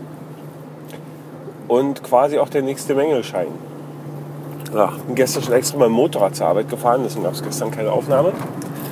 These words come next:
Und heute ist Dienstag. Ja. Aber ich muss heute mit dem Auto fahren, weil es hat geregnet und ich mag nicht mit dem Moped fahren. Außerdem muss ich auf dem Heimweg mal so die ein oder andere,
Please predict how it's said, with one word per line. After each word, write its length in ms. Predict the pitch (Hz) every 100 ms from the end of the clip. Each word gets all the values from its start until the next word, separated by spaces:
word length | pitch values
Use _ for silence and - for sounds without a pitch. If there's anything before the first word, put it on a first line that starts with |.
| - - - -
Und 120 | 113
heute 200 | 113 113
ist 100 | -
Dienstag. 460 | 127 151 208 233 277 - - - - - - - -
Ja. 140 | 135 180 - - - - - - - - - - - - - - - - -
Aber 160 | 123 135
ich 60 |
muss 180 | 156 180
heute 140 | 160 147
mit 100 | 143
dem 100 | 139
Auto 220 | 139 143
fahren, 260 | 143 143 147
weil 140 | 131
es 60 | 131
hat 140 | 143
geregnet 460 | 143 127 143 139 117
und 200 | 117 -
ich 100 | 123
mag 280 | 120 139
nicht 160 | 156 143
mit 100 | 156
dem 60 | 151
Moped 280 | 156 - 143
fahren. 240 | 151 147
Außerdem 300 | 113 143 135
muss 100 | 139
ich 60 | 143
auf 100 | 147
dem 100 | 131
Heimweg 300 | 120 139 139
mal 200 | 127 131
so 160 | 131 127
die 180 | 123
ein 180 | 131 131
oder 220 | 143 131 117
andere, 420 | 139 135 135